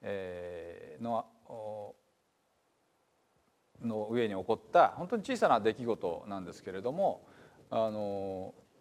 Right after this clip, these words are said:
ー、とても有名なお話なんですね。で、え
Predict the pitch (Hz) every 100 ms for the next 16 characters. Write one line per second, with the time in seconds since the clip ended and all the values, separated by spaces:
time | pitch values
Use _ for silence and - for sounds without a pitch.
0 | _ - 160 160 151 151 143 131 123 117
1 | 107 113 101 95 101 92 95 85 - 143
2 | 165 - _ - - - _ - 131 127
3 | 120 117 117 110 110 107 110 -